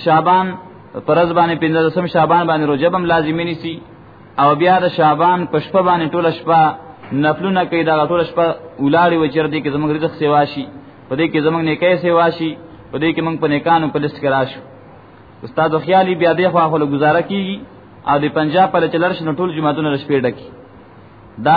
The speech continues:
اصل غریبانان لګیا دي، لکه کار شپه عبادت کوي خو ټیک ده، او که صرف د پنځلسم تم چل جوړ کړي نو سم جوړوي چل، دغه نه دی وایه، غلط شوي یې. بعض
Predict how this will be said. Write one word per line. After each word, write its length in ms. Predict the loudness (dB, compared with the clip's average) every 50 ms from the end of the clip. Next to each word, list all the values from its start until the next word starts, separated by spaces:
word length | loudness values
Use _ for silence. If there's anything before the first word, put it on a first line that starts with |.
| 4 2
اصل 160 | 0 0 0 0 2
غریبانان 420 | 2 2 2 2 2 2 2 2 0 0
لګیا 220 | -2 0 0 0 2 2
دي، 80 | 2 0
لکه 120 | -2 -2 0 0
کار 120 | 2 2 2 0
شپه 120 | 0 0 2 2
عبادت 260 | 2 4 2 2 0 0 -2
کوي 160 | -2 -2 -2 -2
خو 60 | -4 -6 -6
ټیک 120 | -6 -4 -2 -2
ده، 100 | -2 -2 -2 -6 -14 -20 -20 -20 -20 -14 -4 0
او 60 | 0 0 2
که 80 | 0 0 0
صرف 140 | 0 0 0
د 80 | 0 0 0
پنځلسم 420 | 0 0 0 0 0 0 0 -2 0 0
تم 120 | 0 0 0 0
چل 120 | 0 0 0 2
جوړ 100 | 0 0 0
کړي 120 | -2 -2 0
نو 80 | -2 -2
سم 160 | -2 -2 -4 -2 0
جوړوي 280 | 0 2 2 2 0 0 -2
چل، 100 | -4 -2 0 0
دغه 160 | 0 0 0
نه 100 | -2 -2
دی 120 | -4 -4
وایه، 240 | -6 -8 -10 -12 -14 -14 -8 -6
غلط 180 | -4 -4 -4 -6 -6
شوي 200 | -4 -2 -2 -2 -2
یې. 100 | -4 -8 -10 -14 -20 -20 -20 -20 -20 -20 -20 -20 -20 -20 -20 -20 -20 -20 -20 -20 -20 -20 -20 -12 -6 0 4
بعض 180 | 4 4 4